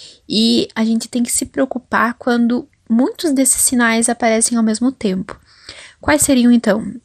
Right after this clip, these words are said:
esses sinais? Ah, quando as pessoas falam, né, sobre querer morrer, sobre querer se matar, sobre dar fim à sua vida, dar fim ao seu sofrimento,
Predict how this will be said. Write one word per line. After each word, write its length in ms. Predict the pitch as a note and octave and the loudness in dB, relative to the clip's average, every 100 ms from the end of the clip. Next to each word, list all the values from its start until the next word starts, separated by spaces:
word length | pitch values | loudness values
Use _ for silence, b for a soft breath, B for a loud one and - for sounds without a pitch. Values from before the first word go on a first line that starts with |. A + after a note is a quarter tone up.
| _ _ _ _ - | _ _ _ _ -6
esses 220 | G#3 - | -2 0
sinais? 540 | - G3+ - - - B B B B - | 0 -2 -2 0 -2 B B B B -4
Ah, 180 | G#3 G#3 | -2 0
quando 160 | A#3+ | 0
as 100 | A#3+ | 0
pessoas 420 | - B3+ B3+ B3 | 0 -2 0 -2
falam, 600 | - - G#3+ A3 G3+ G3 F#3 _ _ | -4 0 2 2 2 -2 -6 _ _
né, 320 | G#3+ G3 G3+ F#3+ _ _ _ _ _ | -10 -8 -10 -12 _ _ _ _ _
sobre 360 | - - G#3+ G#3+ | -6 -2 -2 -4
querer 360 | - A3+ G3 G3+ | -2 -2 0 -2
morrer, 420 | G3+ F#3 E3 - _ _ _ _ | 0 0 -2 -6 _ _ _ _
sobre 320 | - G3+ F#3+ | -8 -8 -8
querer 260 | - G3 F#3+ | -2 -2 0
se 140 | - | -4
matar, 560 | G3 - G3 G3 G3 G3+ | -6 -6 -2 0 0 -2
sobre 280 | - F#3+ F#3 | -6 -6 0
dar 160 | F#3+ | 0
fim 280 | - G3 G3 | -2 -6 -6
à 60 | G3+ | -4
sua 180 | - | -6
vida, 560 | G3 F#3+ G3+ F#3 G3 G3 B B B - | -6 -2 -2 -2 -2 -4 B B B -6
dar 160 | F#3+ | -6
fim 180 | F#3 G3 | -4 -8
ao 80 | G3 | -6
seu 180 | - F#3+ | -6 -8
sofrimento, 1000 | - - G3 G3 G3+ G3 F#3+ - G3 | -10 -12 -6 -2 0 -2 -6 -8 -10